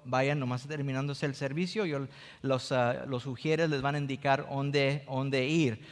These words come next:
Otro anuncio muy importante que no lo hicimos hace ratito porque quería tomar un tiempo muy especial.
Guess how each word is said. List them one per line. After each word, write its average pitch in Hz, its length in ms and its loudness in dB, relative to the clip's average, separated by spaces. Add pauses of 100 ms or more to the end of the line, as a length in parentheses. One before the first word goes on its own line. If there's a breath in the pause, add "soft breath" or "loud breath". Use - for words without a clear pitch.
(400 loud breath)
Otro 214 300 6
anuncio 226 400 4
muy 208 220 4
importante 180 640 2
que 160 100 0
no 160 120 0
lo 175 40 2
hicimos 170 360 0
hace 165 180 0
ratito 202 640 2 (320)
porque 143 400 0
quería 160 580 6
tomar 156 260 4
un 180 140 0
tiempo 175 300 -2
muy 165 180 0
especial. 151 640 0